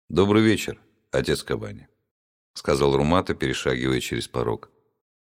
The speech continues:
«Я вас приветствую», — отозвался отец Кабани хриплым, как боевой рог, голосом.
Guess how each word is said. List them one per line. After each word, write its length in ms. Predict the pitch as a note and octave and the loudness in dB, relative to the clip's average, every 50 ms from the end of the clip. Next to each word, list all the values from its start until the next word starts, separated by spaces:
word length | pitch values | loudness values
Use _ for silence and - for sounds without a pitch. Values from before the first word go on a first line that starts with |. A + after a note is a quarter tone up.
| _ - | _ -6
«Я 160 | C2 C2 C2+ | -4 -4 -2
вас 220 | C2+ C2 B1+ - | -2 -4 -6 -6
приветствую», — 760 | - - C#2 C2 B1+ B1 A#1 - - - - A1+ G#1+ - - _ _ _ _ _ _ - | -4 -4 -2 -2 -2 -2 -4 -6 -10 -12 -12 -12 -12 -14 -20 _ _ _ _ _ _ -8
отозвался 640 | C#2+ - - C2+ B1 B1 B1 A#1+ A#1+ A#1 - B1+ A#1+ | -6 -2 -2 -2 -2 0 0 0 -2 -2 -2 -4 -4
отец 260 | A#1+ - B1+ - - | -4 -4 -6 -6 -4
Кабани 400 | - C2+ B1 C2 C2+ C2+ B1 B1+ | -4 -2 0 0 0 0 -2 -4
хриплым, 480 | - - D2+ D2 C#2+ C#2+ C2 B1 A1+ | -4 -2 0 0 0 -2 -4 -6 -6
как 200 | A1 - B1 A1+ | -6 -6 -6 -6
боевой 460 | A#1 A1 B1 A#1+ A#1+ A#1 A#1 A#1+ A#1 A#1 | -4 -2 -2 -2 0 0 0 0 0 0
рог, 240 | A1+ A1+ A1+ A1 | -2 -2 -4 -4
голосом. 480 | G#1+ A1+ A1+ G#1 G1+ G1+ - - - | -4 -4 -4 -4 -6 -8 -12 -14 -16